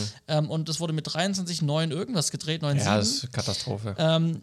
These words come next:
Speaker 1: dann war's sogar, also es war, es war sogar noch besser, wo man hätte mit arbeiten können, wenn's auf wirklich f-, vierundzwanzig
Speaker 2: Mhm.
Speaker 1: Frames eingestellt gewesen wär.
Speaker 2: Ja, weil es ein
Speaker 1: Also
Speaker 2: volles Frame ist.
Speaker 1: Ganz genau.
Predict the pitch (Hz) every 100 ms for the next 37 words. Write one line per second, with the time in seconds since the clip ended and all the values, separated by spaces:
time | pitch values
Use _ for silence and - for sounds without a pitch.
0 | - 160 160 165 180 - 185 156 160 156
1 | 165 185 190 165 175 190 185 175 160 -
2 | 190 240 202 180 160 156 147 143 151 143
3 | 143 143 135 143 143 147 170 156 151 151
4 | - - 147 165 - - - - - 233
5 | 226 170 143 135 110 110 135 104 135 135
6 | 131 139 135 151 139 135 147 139 156 220
7 | - - 117 139 113 120 151 120 113 -
8 | 113 131 104 - - - - - 170 170
9 | 196 160 123